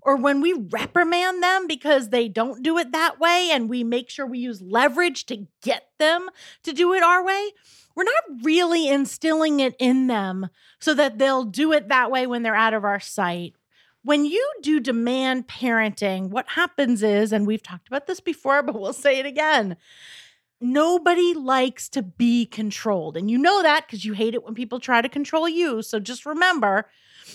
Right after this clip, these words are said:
that your kids don't like to be controlled either. And if all that's been going on in your household has been demand parenting, the minute they become bigger than you, financially independent from you, or no longer need to live in your house,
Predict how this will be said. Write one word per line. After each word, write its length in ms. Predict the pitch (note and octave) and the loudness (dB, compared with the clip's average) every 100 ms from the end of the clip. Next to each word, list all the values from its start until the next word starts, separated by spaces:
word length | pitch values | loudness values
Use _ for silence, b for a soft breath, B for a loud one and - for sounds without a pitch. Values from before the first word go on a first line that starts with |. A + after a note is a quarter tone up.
| B | B
that 260 | B3 A#3 A#3 | 2 2 0
your 120 | C#4+ | -4
kids 280 | - F#4+ C#4 | -2 -2 0
don't 160 | D4+ C#4+ | 0 2
like 200 | C#4 C4 | 0 0
to 100 | C4 | -2
be 120 | C4+ | -2
controlled 640 | - A#3 - B3+ B3+ A#3+ | -2 -2 0 0 0 0
either. 320 | A#3+ B3 G#3 | -2 -2 -2
And 120 | G3 | -2
if 60 | G#3+ | -4
all 280 | - B3+ F4 | 0 4 4
that's 200 | G4+ - | 2 -4
been 160 | - E4+ | -6 -2
going 300 | D#4 D4 C4 | 0 0 2
on 220 | C4+ C#4+ | 2 2
in 120 | B3+ | 0
your 160 | A#3+ B3 | -2 -2
household 420 | B3+ B3 B3 A3+ | -2 -4 -4 -4
has 140 | G#3+ | -4
been 180 | F3+ A3 | -4 -4
demand 380 | G#3+ G#3 A#3 A3+ | -2 0 0 0
parenting, 680 | G#3+ A#3 A3+ G#3 F3 D#3 F#3 B B B | -2 -2 0 -2 -6 -6 -10 B B B
the 80 | - | 0
minute 320 | B3 D#4+ F#4+ | 2 2 2
they 120 | D#4+ D4 | -2 -2
become 440 | C4+ - A#3+ A3+ | -4 -2 0 2
bigger 340 | F#3+ C4+ E4+ | 2 2 2
than 200 | F4 F4 | 2 2
you, 380 | D#4 D#4+ E4 F#4 b b b | 2 0 0 -4 b b b
financially 680 | - B3+ C#4+ E4+ F4+ F#4 F4+ | 2 4 4 2 0 -2 0
independent 520 | F4 F4 D#4 C#4 C4 | -2 -2 -2 -2 -4
from 180 | C#4+ B3 | -4 -2
you, 240 | B3 B3 | 0 -2
or 200 | B3+ G#3+ | -4 -6
no 200 | G#3+ A#3 | -4 0
longer 320 | C4+ D4+ D#4+ | 2 2 2
need 220 | D#4+ E4 - | 0 0 -2
to 80 | |
live 180 | D#4+ D#4+ | 0 0
in 100 | D#4 | 2
your 140 | D4+ D4+ | 2 2
house, 500 | D#4+ C#4 G#3+ F#3+ | 4 4 2 -2